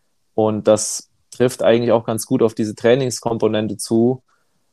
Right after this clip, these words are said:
Ähm, warum hab ich angefangen, Rennen zu fahren? Weil ich's irgendwie nicht vermeiden konnte, dass jedes Mal, wenn ich einen Berg runterfahre, ich schneller fahren wollte zu Hause auf meinen Home Trails. Also,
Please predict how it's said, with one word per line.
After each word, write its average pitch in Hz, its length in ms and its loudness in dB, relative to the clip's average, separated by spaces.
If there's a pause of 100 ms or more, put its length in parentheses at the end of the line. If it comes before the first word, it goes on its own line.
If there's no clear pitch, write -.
(200)
Ähm, 107 380 -2
warum 113 300 4
hab 120 120 2
ich - 120 -6
angefangen, 117 440 -4
Rennen 120 260 2
zu 135 140 -8
fahren? 123 540 -2
Weil 107 180 4
ich's - 440 -8 (840)
irgendwie 120 320 0
nicht 120 160 -6
vermeiden 123 460 2
konnte, 135 320 -6
dass 113 200 -4
jedes 120 280 -4
Mal, 117 140 0
wenn 117 140 -2
ich 110 80 -10
einen 113 80 -10
Berg 113 240 0
runterfahre, 117 440 0
ich 113 80 -6
schneller 120 320 2
fahren 101 280 -4
wollte 104 280 -2
zu 107 180 -8
Hause 110 260 0
auf 98 100 -4
meinen 104 200 -4
Home 107 160 -6
Trails. 98 360 -4
Also, 110 420 2